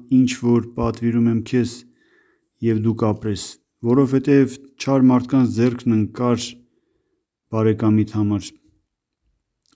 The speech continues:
Արդ գոտեպնդվիր և մի հուսալքվիր,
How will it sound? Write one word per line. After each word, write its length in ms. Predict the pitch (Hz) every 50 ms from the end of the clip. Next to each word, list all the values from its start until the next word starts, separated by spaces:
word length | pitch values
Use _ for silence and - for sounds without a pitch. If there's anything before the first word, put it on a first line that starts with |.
| _
Արդ 340 | 123 123 123 123 117 120 120 117
գոտեպնդվիր 840 | 110 117 117 113 117 120 117 120 120 117 110 104 117 123 131 127 120
և 200 | 117 117 113 110
մի 140 | 120 127 131
հուսալքվիր, 840 | 120 110 107 110 104 - 113 110 107 110 107 - - - 110 101